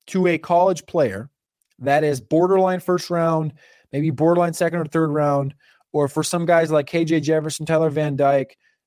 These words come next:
Jordan Travis, guys that aren't first, second, or third round picks. They're gonna be fourth, fifth, sixth. If they can get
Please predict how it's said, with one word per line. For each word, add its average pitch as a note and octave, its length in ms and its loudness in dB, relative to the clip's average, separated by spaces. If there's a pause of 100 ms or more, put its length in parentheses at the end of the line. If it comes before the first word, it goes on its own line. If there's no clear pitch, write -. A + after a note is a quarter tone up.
Jordan D#3 220 -2
Travis, C#3+ 300 0
guys F3+ 220 2
that G3 160 -4
aren't F#3 280 -2
first, F3 220 0
second, D#3+ 220 -2
or C#3 60 -6
third C#3+ 180 0
round B2+ 220 0
picks. A2+ 180 -4
They're D3+ 120 0
gonna D#3+ 120 -2
be D#3+ 80 -2
fourth, D#3+ 300 0
fifth, C#3+ 200 -6
sixth. - 360 -8
If - 140 -20
they G#3+ 120 0
can C#4+ 180 -4
get F#3+ 300 0